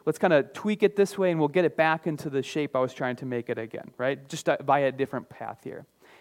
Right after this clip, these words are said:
Here's what's going on, all right? There's an interplay here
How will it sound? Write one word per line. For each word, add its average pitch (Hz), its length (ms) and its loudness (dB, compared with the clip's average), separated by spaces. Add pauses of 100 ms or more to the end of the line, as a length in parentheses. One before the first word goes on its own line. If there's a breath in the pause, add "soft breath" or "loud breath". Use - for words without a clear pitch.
Here's 247 140 4
what's 254 140 -4
going 214 220 4
on, 113 140 0
all 123 60 0
right? 151 180 2 (360 loud breath)
There's 202 260 8
an 202 160 0
interplay 190 580 0
here 113 340 -8